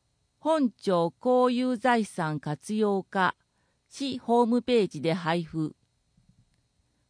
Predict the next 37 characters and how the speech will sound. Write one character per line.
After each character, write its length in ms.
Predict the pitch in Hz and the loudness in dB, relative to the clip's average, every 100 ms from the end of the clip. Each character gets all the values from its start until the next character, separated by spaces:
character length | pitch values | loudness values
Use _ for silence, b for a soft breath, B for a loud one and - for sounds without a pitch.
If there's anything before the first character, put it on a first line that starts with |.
| _ | _
物 160 | 247 240 _ | -2 -2 _
件 260 | 311 302 302 | 0 2 2
内 260 | 311 269 | 2 4
容 180 | 214 190 | 2 2
な 160 | 175 156 | 0 0
ど 140 | 147 | -2
詳 280 | - 226 247 | 0 2 2
し 140 | - | 0
く 160 | - 175 | -6 -2
は、 280 | 147 127 - - _ _ _ _ _ _ _ _ _ | 0 0 -2 -10 _ _ _ _ _ _ _ _ _
本 300 | - 302 254 | 0 4 2
庁 500 | - - 160 143 - _ _ _ _ _ _ _ _ _ | 0 0 2 2 -2 _ _ _ _ _ _ _ _ _
公 360 | - 277 269 269 | 0 6 6 6
有 280 | 247 269 269 | 4 0 2
財 280 | 269 233 196 | 4 4 2
産 340 | - 156 156 | -2 -2 -2
活 340 | 147 143 - | -4 -6 -4
用 280 | 233 220 202 | 0 2 0
課、 360 | - 190 170 - _ _ _ _ _ _ - | 0 2 2 0 _ _ _ _ _ _ -2
四 380 | 220 269 277 269 | 2 4 4 4
二 280 | 277 214 | 4 4
六 480 | 170 185 - 143 123 - _ _ _ _ | 2 -2 -2 -6 -6 -10 _ _ _ _
三 280 | 277 269 285 | 2 4 2
一 240 | - 233 | -2 -2
六 280 | 208 196 233 | 0 0 -2
一 260 | 240 - 175 | -4 -4 -6
に 140 | 185 | -4
問 240 | - 208 | -2 0
い 60 | 226 | 2
合 80 | 240 | 0
わ 120 | 247 | 0
せ 120 | 226 | -4
て 140 | 180 175 | -6 -6
く 140 | - | -4
だ 180 | 160 175 | -4 -4
さ 200 | - 139 | -6 -8
い。 100 | - | -10